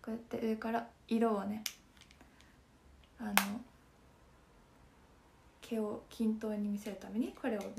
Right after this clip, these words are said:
ります。そしたらこちら、眉マスカラ。眉マスカラで眉毛の色をちょっと明るくします。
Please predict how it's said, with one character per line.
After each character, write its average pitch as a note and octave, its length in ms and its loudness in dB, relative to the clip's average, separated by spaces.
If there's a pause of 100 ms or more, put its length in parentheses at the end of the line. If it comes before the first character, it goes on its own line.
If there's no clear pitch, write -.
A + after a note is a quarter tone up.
り F#3+ 140 -8
ま D4 140 2
す。 - 240 -10 (640)
そ E4+ 80 2
し E4 100 0
た F#4+ 120 10
ら C#4 120 8
こ A#3+ 140 2
ち A#3 140 4
ら、 A3 440 4
眉 G#3+ 240 2
マ A#3 140 2
ス A#3 80 -8
カ G3+ 140 -6
ラ。 F3+ 300 -4 (420)
眉 B3+ 200 8
マ C4+ 140 10
ス C4+ 100 0
カ A#3+ 120 0
ラ G#3+ 120 4
で C4+ 300 4
眉 A#3+ 240 6
毛 G#3 80 2
の G3+ 120 2
色 A#3 360 4
を D4+ 80 4
ち D4 80 -2
ょ C#4+ 40 -2
っ D4 40 -6
と G#3 80 0 (140)
明 F#3+ 100 -2
る G3 80 -2
く G3+ 100 -4
し G3+ 120 -6
ま G3 340 -2
す。 G3 100 -8